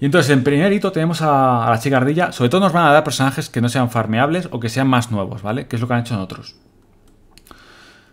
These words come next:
La chica ardilla, bestia, enjambre.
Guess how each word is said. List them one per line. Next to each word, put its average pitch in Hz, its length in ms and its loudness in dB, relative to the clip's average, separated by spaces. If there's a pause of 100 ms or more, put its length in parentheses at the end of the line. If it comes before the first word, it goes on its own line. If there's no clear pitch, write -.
(840)
La 101 300 -10
chica 104 200 -8
ardilla, 151 680 -2 (440)
bestia, 143 680 -4 (260)
enjambre. 143 720 -8